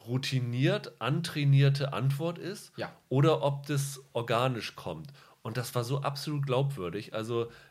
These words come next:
Speaker 1: ähm, ich glaube, die waren auch danach noch sehr, sehr viel in Kontakt. Und du siehst es jetzt einfach zum Beispiel auch, äh, bei The Good Place. Diese Beziehung zwischen Bell und Ted Danson,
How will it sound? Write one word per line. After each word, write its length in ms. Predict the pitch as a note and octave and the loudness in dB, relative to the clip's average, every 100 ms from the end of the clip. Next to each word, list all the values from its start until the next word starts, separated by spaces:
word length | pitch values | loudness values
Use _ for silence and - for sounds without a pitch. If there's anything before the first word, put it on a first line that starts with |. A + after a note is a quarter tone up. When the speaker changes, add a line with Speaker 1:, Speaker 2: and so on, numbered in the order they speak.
| - | -10
Speaker 1:
ähm, 160 | G#2+ A#2 | -6 -6
ich 140 | A2 | -6
glaube, 260 | - A#2 C3 | 0 0 0
die 220 | A#2+ A2 | -4 -2
waren 220 | A2 A#2 C3 | -2 -2 -4
auch 100 | G#2+ | -6
danach 420 | A#2+ A#2 A#2+ - | -6 -4 -4 -6
noch 220 | - A2+ A#2 | -10 -10 -6
sehr, 260 | A2+ C3 | 0 0
sehr 140 | C3 A#2+ | 0 -2
viel 240 | - C3 | 0 0
in 120 | A#2 | -2
Kontakt. 580 | B2+ A2+ A2+ A#2 C#3 - | -6 -6 -4 -4 -6 -10
Und 280 | - A2+ A2+ _ _ | -10 -10 -10 _ _
du 100 | B2 | -6
siehst 280 | A#2+ C#3+ C#3+ | 0 2 0
es 120 | C#3 C3+ | -2 -2
jetzt 200 | C3+ - | -2 -2
einfach 280 | A2 A#2+ | -4 -6
zum 180 | - A2+ | -6 -4
Beispiel 460 | A2 A2 - A2+ A2 | -2 -2 -4 -8 -6
auch, 320 | F#2+ G2 - - | -6 -6 -8 -12
äh, 180 | G2 F#2+ | -10 -6
bei 220 | F#2 G2 | -4 -4
The 100 | F#2 | -2
Good 220 | B2 C3+ | -2 -2
Place. 420 | - F#2+ E2+ - - - - _ _ A#2 | -2 -4 -4 -6 -16 -20 -20 _ _ -8
Diese 460 | A2+ A2 G#2+ G2+ G2 _ - | -4 0 0 -2 -10 _ -12
Beziehung 640 | B2 - - E3 E3 D3 | -10 -8 -6 0 0 0
zwischen 520 | C#3 C3+ C#3 B2 A#2 | -2 -2 -2 -6 -6
Bell 300 | G#2+ A2+ C#3+ | 0 2 2
und 260 | - A#2 A2+ | 0 -6 -6
Ted 260 | - A#2+ | -2 0
Danson, 540 | B2+ C#3 D3 - E2 | 2 2 0 -6 -10